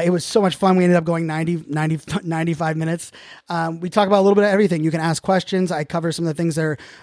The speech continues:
are currently going on. I dropped a whole lot of alpha, um, even dropped some things around the name and the game theory that'll be in our upcoming project. Uh, and so if you're interested in doing that, you don't have to be in our Discord for it. Um, you just have to ho-, be holding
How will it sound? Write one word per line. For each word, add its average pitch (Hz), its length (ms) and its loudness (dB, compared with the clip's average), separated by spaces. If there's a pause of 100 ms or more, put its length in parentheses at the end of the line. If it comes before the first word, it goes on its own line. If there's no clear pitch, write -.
are - 120 -8
currently 202 340 -2
going 185 280 0
on. 180 220 0
I 156 80 -4
dropped 165 260 -2
a 147 60 -6
whole 185 180 0
lot 180 140 4
of 165 100 0
alpha, 185 480 2 (320)
um, 156 300 -2
even 208 400 2
dropped 180 260 0
some 185 140 -2
things 180 200 2
around 170 200 2
the 156 80 -2
name 180 560 2
and 165 260 -2
the 156 180 -2
game 170 380 -2
theory 190 460 2
that'll 175 180 0
be 165 260 -2
in 156 120 -2
our 151 200 -4
upcoming 160 440 -4
project. 160 540 -4 (420)
Uh, 160 260 -2
and 170 100 -2
so - 80 0
if 180 60 0
you're 208 100 6
interested 240 320 4
in 202 120 4
doing 196 200 4
that, 185 220 2
you 156 60 -4
don't 180 120 2
have 208 100 0
to 196 60 -8
be 214 60 4
in 208 60 6
our 185 80 4
Discord 165 420 -2
for 139 240 -6
it. 139 120 -10 (340)
Um, 160 340 0
you 165 140 -2
just 180 160 2
have 190 160 2
to 175 260 2
ho-, 147 100 -6
be 175 100 2
holding 170 440 0